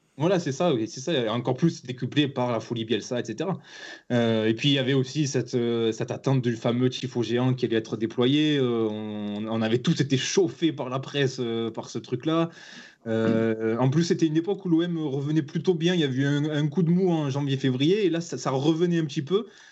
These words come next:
Euh, l'O M s'est, était en train de se remettre à l'endroit.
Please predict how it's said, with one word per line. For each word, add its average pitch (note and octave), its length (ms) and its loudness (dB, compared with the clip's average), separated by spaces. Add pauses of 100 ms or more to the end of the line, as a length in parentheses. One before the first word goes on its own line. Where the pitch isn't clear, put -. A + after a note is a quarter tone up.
(220)
Euh, A#2+ 200 4
l'O B2+ 100 4
M D#3 100 0
s'est, C3+ 200 2
était B2+ 160 0
en C3 80 2
train C#3+ 160 0
de B2+ 140 2
se B2+ 140 -6
remettre C3 320 0
à - 20 -2
l'endroit. B2+ 400 0